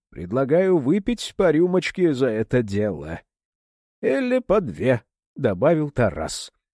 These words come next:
«Можно и по две», — согласился Федорков. На столе вновь появилась бутылка с самогоном, рюмки и закуска. Старший лейтенант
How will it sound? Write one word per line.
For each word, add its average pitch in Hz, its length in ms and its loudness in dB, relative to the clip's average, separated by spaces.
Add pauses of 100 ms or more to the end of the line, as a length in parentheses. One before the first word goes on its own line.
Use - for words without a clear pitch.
(540)
«Можно 190 360 4
и 147 80 4
по 113 180 0
две», — 80 420 -6 (300)
согласился 147 720 0
Федорков. 95 800 -4 (760)
На 165 180 -2
столе 202 440 2
вновь 165 380 0
появилась 135 580 2
бутылка 123 640 0
с 92 60 -8
самогоном, 120 840 -2 (260)
рюмки 180 720 0 (100)
и 214 140 -4
закуска. 90 840 -4 (400)
Старший 151 500 -2
лейтенант 151 680 -2